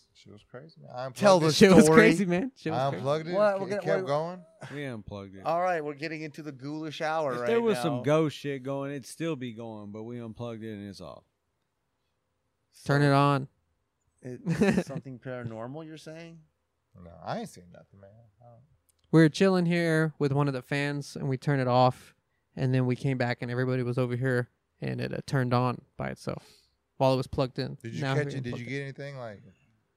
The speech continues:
Speaker 1: like a spidey sense or something?
Speaker 3: No.
Speaker 1: No, no.
Speaker 3: <laughs>
Speaker 2: Is it like an alternate, you know, reality or is there at
Speaker 1: Hey,
Speaker 2: the same time,
Speaker 1: you
Speaker 2: but
Speaker 1: know
Speaker 2: it is plugged in? Or maybe, like, you're attracting it
Speaker 3: Mm.
Speaker 2: with your magnetism of paranormality?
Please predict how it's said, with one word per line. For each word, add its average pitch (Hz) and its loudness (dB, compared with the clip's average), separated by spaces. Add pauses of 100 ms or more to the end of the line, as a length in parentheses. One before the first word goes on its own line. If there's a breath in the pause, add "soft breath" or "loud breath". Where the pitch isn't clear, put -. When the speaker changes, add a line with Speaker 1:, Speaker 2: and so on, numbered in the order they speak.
(240)
Speaker 1:
like 104 -14
a 101 -20
spidey 131 -6
sense 147 -10
or 135 -14
something? 156 -12
Speaker 3:
No. 123 4
Speaker 1:
No, 123 -12 (120)
no. 160 4 (160)
Speaker 3:
<laughs> - -20
Speaker 2:
Is 135 -14
it 139 -12
like 127 -12
an 123 -14
alternate, 120 -14 (380)
you 127 -14
know, 117 -16
reality 120 -10
or 123 -16 (520)
is 113 -18
there 117 -6
at 120 -2
Speaker 1:
Hey, 220 0
Speaker 2:
the 208 -8
same 131 -10
time, 131 -8
Speaker 1:
you 220 -4
Speaker 2:
but 208 0
Speaker 1:
know 156 -6
Speaker 2:
it 143 -10
is 139 -8
plugged 147 -8
in? 160 -12 (140)
Or 120 -12
maybe, 127 -8
like, 120 -8
you're 123 -8
attracting 120 -10
it 147 -18 (1200)
Speaker 3:
Mm. 131 0 (200)
Speaker 2:
with 139 -12
your 123 -6
magnetism 123 -8
of 113 -10
paranormality? 117 -10